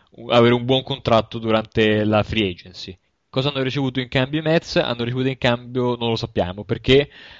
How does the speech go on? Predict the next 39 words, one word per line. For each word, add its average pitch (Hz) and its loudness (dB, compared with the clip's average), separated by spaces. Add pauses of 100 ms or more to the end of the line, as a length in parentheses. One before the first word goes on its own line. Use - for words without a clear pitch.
(280)
hanno 107 0
avuto 120 -2
due 127 6
player 127 4
to 117 -6
be 117 -2
named 117 0
later, 120 2
due 120 0
giocatori 131 2
che - 0
saranno 120 0
annunciati 123 -2
da 107 -4
una 107 -2
lista 117 0
di 117 -6
cinque 117 0 (760)
entro 143 4
una 123 -4
certa 127 0
data 117 4
di 117 0
settembre 120 -2
che 110 0
ancora 110 -2
non, 110 -10
non, 107 -10
non 110 -4
sappiamo. 90 -2 (360)
Sappiamo 127 -2
soltanto 143 0
che 127 0
fra 120 -4
questi 123 -8
cinque - -6
giocatori 143 2 (160)
non 143 -2
c'è 127 2